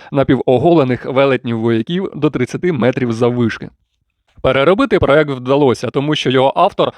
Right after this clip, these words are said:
москвич Євгеній Вучетич, помер тисяча дев'ятсот сімдесят четвертого року, а киянин Василь Бородай,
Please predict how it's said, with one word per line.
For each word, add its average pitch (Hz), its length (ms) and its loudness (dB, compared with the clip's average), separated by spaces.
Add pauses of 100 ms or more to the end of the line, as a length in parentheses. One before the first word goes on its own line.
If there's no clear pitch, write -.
москвич 143 640 -2
Євгеній 127 640 0
Вучетич, 170 640 0 (220)
помер 170 280 2
тисяча 240 380 0
дев'ятсот 127 360 2
сімдесят 120 400 -2
четвертого 135 480 2
року, 123 300 0 (220)
а 127 140 -4
киянин 139 520 2
Василь 127 380 -4
Бородай, 123 480 2